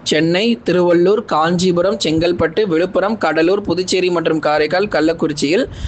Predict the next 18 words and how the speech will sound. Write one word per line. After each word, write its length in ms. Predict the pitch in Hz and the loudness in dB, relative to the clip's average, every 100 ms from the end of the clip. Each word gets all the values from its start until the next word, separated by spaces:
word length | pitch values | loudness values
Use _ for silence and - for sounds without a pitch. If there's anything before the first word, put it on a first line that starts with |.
| - - | -6 -2
நவம்பர் 540 | 160 175 214 196 151 | 0 2 2 2 2
நான்காம் 520 | 139 156 190 190 185 | 0 0 0 0 0
தேதி 260 | 170 160 156 | 0 0 2
முதல் 300 | 147 160 233 - - - - - - - - - - - | 0 0 -2 -6 -18 -20 -20 -20 -20 -20 -20 -20 -20 -8
எட்டாம் 440 | 165 156 - 196 190 | -4 -2 0 0 2
தேதி 240 | 180 165 | 0 2
வரை 220 | 156 175 | 2 2
மழைக்கான 580 | 175 143 156 165 160 156 | 0 2 0 0 0 0
வாய்ப்பு. 340 | 139 135 170 247 - - - - | 0 -2 -2 -4 -4 -14 -8 -2
இதுல 260 | 185 202 | 0 2
நான்காம் 640 | 180 160 233 254 262 254 240 | 2 0 2 2 2 0 0
தேதி 320 | 202 196 208 | 0 2 2
வந்து 280 | 175 175 151 | 0 0 0
பெருசா 360 | 180 190 - 214 | 0 0 0 0
ஒண்ணும் 240 | 190 190 | 2 0
மழை 260 | 156 160 185 | 0 2 2
இருக்காது. 440 | 170 160 165 190 | 0 0 0 2
லேசான 380 | 160 175 175 | 2 0 -2